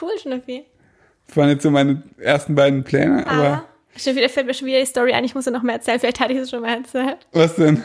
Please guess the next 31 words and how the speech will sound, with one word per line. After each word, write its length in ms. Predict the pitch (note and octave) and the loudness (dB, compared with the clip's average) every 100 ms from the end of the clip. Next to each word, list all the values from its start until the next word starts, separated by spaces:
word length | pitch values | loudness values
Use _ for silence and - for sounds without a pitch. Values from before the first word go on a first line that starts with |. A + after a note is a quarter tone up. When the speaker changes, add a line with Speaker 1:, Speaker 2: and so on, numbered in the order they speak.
| - | -4
Speaker 1:
<laughs> 180 | - C4+ | -14 -8
Na, 120 | D4 | -8
von 240 | - - C4+ - _ _ _ _ _ _ _ - D5+ C#5+ - - | -10 -10 -12 -12 _ _ _ _ _ _ _ -8 -4 -4 -8 -4
der 140 | D#4+ B3+ | -2 -2
Sonne 380 | - B3 C4 C4+ | -4 -4 -4 -2
um 100 | C4+ | 0
den 120 | C4 | 0
Nippel 300 | C4 C4+ D4 | 0 0 2
<laughs> 560 | C#4 - - - _ - | 2 -2 -20 -20 _ -4
und 640 | F4+ F#4+ - C#5+ - - | 2 2 0 -6 -8 0
den 180 | D#4 G4 | 0 0
Flammen 640 | - - D4+ - - - F3 | -6 -6 -4 -6 -10 -8 -8
am 100 | - - - | -10 -14 -16
Fuß. 340 | - D#4+ - D#4+ - - - - _ _ _ - - - - _ - - | -6 -6 -4 -8 -8 -14 -12 -14 _ _ _ -20 -20 -16 -16 _ -10 0
Speaker 2:
Die 80 | D#3+ | 0
ich 140 | - | 2
hab 160 | F#3 F#3 | 0 2
oder 200 | D3+ C#3 | 2 2
was 140 | C#3 | 2
du 60 | D3 | 2
mir 160 | C#3+ | 2
weglasern 500 | D3 - - C#3 C#3+ | 2 4 4 4 4
hab 160 | D3 - | 2 2
lassen? 260 | C#3+ C3+ C3 - - _ _ - - _ _ _ | 2 2 -2 -6 -12 _ _ -18 -18 _ _ _
Speaker 1:
Nein, 760 | - D5 - - - _ - B3+ | 2 2 2 -2 -12 _ -2 0
also 240 | C#4+ C#4+ C#4 | -2 -4 -6
ich 140 | C#4 - - - | -8 -12 -20 -8
hatte 200 | - D4 | -4 0
mal 180 | C#4+ D4 | 2 2
was 180 | D4 D4+ | 2 -2
mit 120 | C#4 | -6